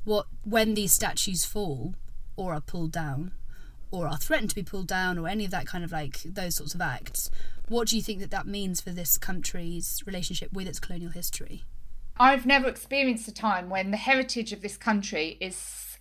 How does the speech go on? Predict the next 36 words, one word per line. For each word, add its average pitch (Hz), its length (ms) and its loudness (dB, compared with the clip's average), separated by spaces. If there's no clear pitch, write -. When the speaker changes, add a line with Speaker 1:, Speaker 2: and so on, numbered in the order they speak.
Speaker 2:
has 202 160 -4
been 196 260 0
so 233 300 6
politicised 226 840 -2
and 196 120 -6
is 196 120 -8
talked 233 280 -6
about 180 300 6
so 233 460 4
much, 196 440 4
not 247 280 6
just 262 180 -4
in 226 100 6
the 220 60 8
heritage 220 340 -2
sector, - 320 -8
but 185 260 -2
in 190 140 -6
the 196 60 -2
media 226 540 6
and 196 140 0
by 196 120 4
members 208 320 2
of - 120 -8
the 214 80 -8
public. 214 560 -2
Um, 220 300 6
sadly, 247 760 6
a 202 60 -2
lot 220 140 0
of - 80 -16
that 190 140 2
has 202 160 -8
been 196 220 -6
kind 185 220 -8
of 180 160 -14